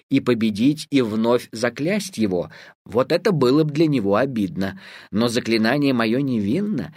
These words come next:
ведь именем возлюбленной я только его явиться заклинаю к нам». Бенволио. «Он верно спрятался в тени деревьев, чтоб слиться воедино с влажной ночью.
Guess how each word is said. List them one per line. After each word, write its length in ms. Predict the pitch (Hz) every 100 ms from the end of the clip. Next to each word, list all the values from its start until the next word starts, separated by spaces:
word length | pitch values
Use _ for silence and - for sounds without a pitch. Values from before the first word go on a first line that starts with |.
| - -
ведь 280 | 95 117 -
именем 540 | 143 170 165 151 139 113
возлюбленной 1040 | 123 110 110 147 175 165 143 123 104 92 - -
я 220 | 107 120
только 380 | 117 127 123 131
его 420 | 123 123 95 135
явиться 500 | 208 214 180 156 123
заклинаю 600 | 107 110 107 110 95 87
к 80 | -
нам». 320 | 98 73 65 _ _ _ _ _ _ _ _ _ _ _ _
Бенволио. 560 | 80 101 95 92 87 78 - _ _ _ _ -
«Он 140 | 120
верно 380 | 117 135 143 139
спрятался 520 | - 151 143 147 143
в 60 | 147
тени 240 | 147 151
деревьев, 540 | 147 160 123 90 85 - -
чтоб 300 | - - 117
слиться 420 | - 143 143 - 120
воедино 480 | 131 127 151 147
с 140 | 131 -
влажной 500 | 117 143 120 127 143
ночью. 560 | 139 113 98 - 92